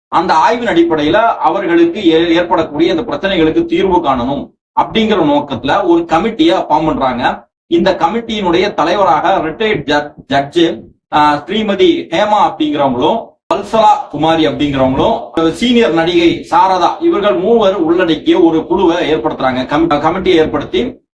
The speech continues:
நடிகைகளிடமும் இந்த சினிமா துறை சார்ந்திருக்கக்கூடிய பெண்களிடம் வந்து, ஆ, விசாரணை செய்து ஒரு கமிட்டி ரிப்போர்ட்டா, ஆ, சப்மிட் பண்ணுங்க அப்படின்னு சொல்லியிருக்கிறாங்க. அவர்கள் வந்து ரெண்டாயிரத்தி பதினேழுல ஸ்டார்ட் பண்ண அந்த கமிட்டி ரெண்டாயிரத்தி பத்தொன்பதுல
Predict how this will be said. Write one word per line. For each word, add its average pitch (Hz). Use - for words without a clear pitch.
நடிகைகளிடமும் 185
இந்த 170
சினிமா 196
துறை 170
சார்ந்திருக்கக்கூடிய 160
பெண்களிடம் 160
வந்து, 147
ஆ, 156
விசாரணை 202
செய்து 147
ஒரு 160
கமிட்டி 165
ரிப்போர்ட்டா, 151
ஆ, 127
சப்மிட் 147
பண்ணுங்க 147
அப்படின்னு 151
சொல்லியிருக்கிறாங்க. 131
அவர்கள் 196
வந்து 196
ரெண்டாயிரத்தி 175
பதினேழுல 170
ஸ்டார்ட் 160
பண்ண 156
அந்த 135
கமிட்டி 156
ரெண்டாயிரத்தி 175
பத்தொன்பதுல 151